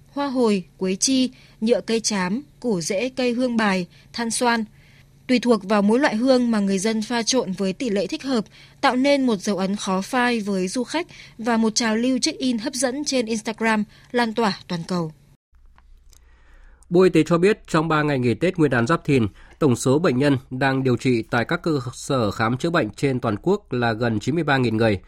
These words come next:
Speaker 2: Tất cả các cơ sở khám chữa bệnh đã tổ chức, ờ, trực bốn cấp đầy đủ, thực hiện khám cấp cứu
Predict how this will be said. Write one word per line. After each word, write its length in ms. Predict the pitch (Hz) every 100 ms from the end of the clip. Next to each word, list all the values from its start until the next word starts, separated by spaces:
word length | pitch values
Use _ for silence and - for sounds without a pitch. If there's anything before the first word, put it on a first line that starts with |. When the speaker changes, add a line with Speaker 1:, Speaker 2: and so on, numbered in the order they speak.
| - - -
Speaker 2:
Tất 180 | 226 -
cả 260 | 170 120 98
các 180 | 185 -
cơ 140 | 170
sở 360 | 143 139 117 98
khám 260 | - 113
chữa 140 | 147 170
bệnh 180 | 135 -
đã 180 | 113 123
tổ 240 | - 127
chức, 280 | 92 190 - - - -
ờ, 320 | 139 131 127 123 - -
trực 180 | - 131 -
bốn 400 | 135 120 113 143
cấp 280 | 208 226 -
đầy 160 | 135
đủ, 260 | 131 117 78 -
thực 180 | 156 143
hiện 180 | 139 95 -
khám 340 | 123 110 151
cấp 160 | 208 190
cứu 300 | 139 123 185